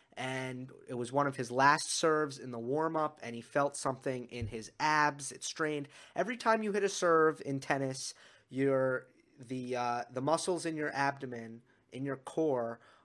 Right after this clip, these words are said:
are stretching and contracting. There's, there's a lot of, of, uh, pressure on the abs when you serve. So this is a common injury, almost always sustained through serving and overheads.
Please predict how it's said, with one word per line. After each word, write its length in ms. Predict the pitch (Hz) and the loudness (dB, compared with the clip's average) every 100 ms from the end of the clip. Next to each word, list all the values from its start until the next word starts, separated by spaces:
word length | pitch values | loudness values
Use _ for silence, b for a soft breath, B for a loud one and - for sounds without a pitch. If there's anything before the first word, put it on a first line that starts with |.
| _ | _
are 340 | 123 120 120 | -2 0 -2
stretching 640 | - - 185 185 - 175 170 | -4 0 2 2 0 -4 -4
and 120 | 147 | -8
contracting. 680 | - 135 - 113 - - - _ _ _ _ | -6 -4 -2 -4 -4 -12 -18 _ _ _ _
There's, 240 | 120 113 120 - | -8 -6 -8 -8
there's 240 | 123 120 | -8 -6
a 60 | 117 | -4
lot 460 | 117 127 151 156 - | 0 6 6 6 2
of, 640 | 147 135 127 123 117 113 - b b _ _ _ _ - | 0 2 0 -2 -8 -14 -20 b b _ _ _ _ -10
of, 360 | 120 113 110 | -6 -6 -6
uh, 160 | 117 110 | -6 -8
pressure 440 | - - 131 - 127 | -2 2 2 2 -4
on 140 | 117 | -4
the 140 | 117 | -6
abs 420 | - 117 117 113 117 | -2 0 0 -2 -8
when 160 | 107 | -8
you 100 | 104 | -10
serve. 480 | 104 - 113 101 101 - _ _ _ _ _ b b b b | -8 -6 -8 -8 -14 -20 _ _ _ _ _ b b b b
So 120 | - 170 | -8 4
this 200 | 214 214 | 4 4
is 80 | |
a 60 | 185 | -2
common 340 | - 170 170 | 6 6 8
injury, 540 | 165 165 160 160 160 160 b b b | 4 0 0 0 0 -6 b b b
almost 400 | - 165 160 143 - | -2 0 0 -2 -2
always 360 | 165 170 170 - | 2 2 0 -4
sustained 560 | 151 - 151 143 143 | -8 -6 -4 -4 -6
through 280 | 135 139 131 | -8 -6 -4
serving 600 | 131 147 139 135 131 120 | -2 2 2 2 -4 -8
and 180 | 117 113 | -10 -8
overheads. 840 | 160 180 170 147 156 151 143 - | 0 0 0 2 2 2 0 -8